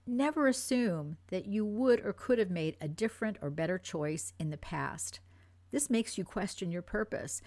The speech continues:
and you doubt yourself because of your past choices,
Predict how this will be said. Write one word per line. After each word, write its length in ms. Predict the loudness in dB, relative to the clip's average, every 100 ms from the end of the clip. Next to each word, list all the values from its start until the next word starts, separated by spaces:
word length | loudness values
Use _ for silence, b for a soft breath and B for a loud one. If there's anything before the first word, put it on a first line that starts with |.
| B B
and 160 | 2 4
you 80 | 4
doubt 460 | 2 2 4 4
yourself 640 | 2 0 0 -2 -2 -6 -12 -18 -8
because 680 | -8 -8 -4 0 2 0 -2
of 120 | -4
your 120 | -4
past 460 | -4 -4 -6 -6 -6
choices, 640 | -4 -2 -2 -4 -6 -8